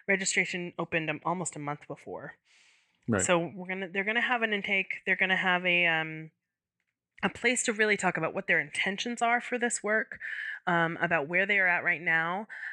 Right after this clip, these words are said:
Speaker 1: and hopefully a little, um, again, another little kind of quiz to gauge where they are at with their various aspects of submission so that they can take it again at the end and see some growth.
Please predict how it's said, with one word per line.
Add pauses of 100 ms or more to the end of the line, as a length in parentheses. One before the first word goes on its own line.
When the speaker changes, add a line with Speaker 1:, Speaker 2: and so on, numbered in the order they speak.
(120)
Speaker 1:
and (100)
hopefully (160)
a
little,
um, (340)
again,
another
little
kind
of
quiz (320)
to
gauge
where
they
are
at
with
their
various
aspects
of
submission
so
that
they
can
take
it
again
at
the
end
and
see
some
growth.